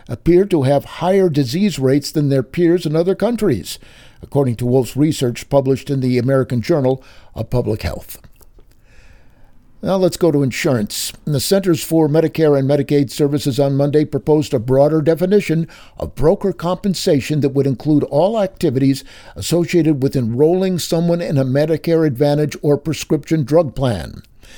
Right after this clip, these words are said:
The agency also suggested raising the per enrollee compensation cap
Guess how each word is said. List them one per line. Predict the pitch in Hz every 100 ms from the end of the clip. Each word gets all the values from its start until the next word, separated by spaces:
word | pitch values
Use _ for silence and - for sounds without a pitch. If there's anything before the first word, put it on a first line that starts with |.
| - - -
The | 95
agency | 156 151 123 170
also | 160 170 170
suggested | - 143 165 165 196 143
raising | 131 147 165 151
the | 139
per | - 165 156
enrollee | - 143 127 151 185 170 139
compensation | 160 143 147 185 208 175 147
cap | 143 131